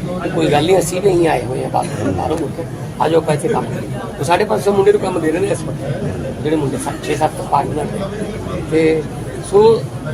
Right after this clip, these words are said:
ਇੱਥੇ ਅਸੀਂ ਉਹਨਾਂ ਨੂੰ ਓਪਰਚੁਨਿਟੀਜ਼ ਦੇਵਾਂਗੇ। ਜੇ ਕੋਈ ਉਹਨਾਂ ਚੋਂ ਟੈਸਟ ਪਾਸ ਕਰਨਾ ਚਾਹੁੰਦਾ, ਕੋਈ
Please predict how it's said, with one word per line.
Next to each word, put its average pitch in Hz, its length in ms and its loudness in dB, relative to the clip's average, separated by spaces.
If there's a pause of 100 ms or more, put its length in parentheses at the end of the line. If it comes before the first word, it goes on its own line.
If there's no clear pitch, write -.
(120)
ਇੱਥੇ 175 300 4
ਅਸੀਂ 220 180 2
ਉਹਨਾਂ 240 120 4
ਨੂੰ - 100 6
ਓਪਰਚੁਨਿਟੀਜ਼ 190 560 2
ਦੇਵਾਂਗੇ। 156 340 -2
ਜੇ 190 120 2
ਕੋਈ 226 140 0
ਉਹਨਾਂ 226 140 6
ਚੋਂ 240 120 6 (1120)
ਟੈਸਟ 165 240 2
ਪਾਸ 185 240 4
ਕਰਨਾ 175 280 2
ਚਾਹੁੰਦਾ, 165 300 2
ਕੋਈ 165 240 0